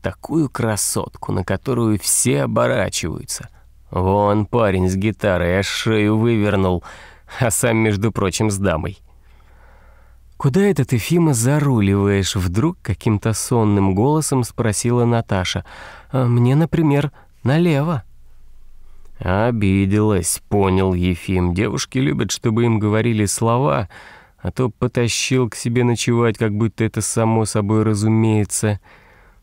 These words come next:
Пусть они в душе давным-давно согласны,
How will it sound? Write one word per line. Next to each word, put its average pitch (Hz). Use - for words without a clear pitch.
Пусть 170
они 180
в 156
душе 160
давным-давно 151
согласны, 139